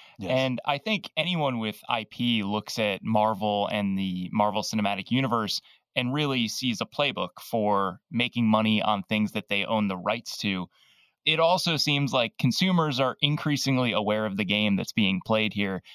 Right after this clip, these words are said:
Speaker 2: Do you think that this can be replicated by other people who own valuable I P like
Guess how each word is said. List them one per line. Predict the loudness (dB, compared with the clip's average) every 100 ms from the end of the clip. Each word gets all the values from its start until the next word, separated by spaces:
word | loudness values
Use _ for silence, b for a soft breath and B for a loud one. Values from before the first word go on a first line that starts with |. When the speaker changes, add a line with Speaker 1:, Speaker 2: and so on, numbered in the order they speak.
| B B -4
Speaker 2:
Do | -2
you | -2 -4
think | -4 -6 -6
that | -8
this | -8
can | -2 0
be | 2
replicated | 0 -2 -4 -2 -2 -2 0
by | 0 0
other | -2 -2
people | -2 -2 -2 -2
who | -4 0
own | 2 4 2
valuable | 2 0 -2 0
I | 0
P | -2 -2 -2
like | 0 -2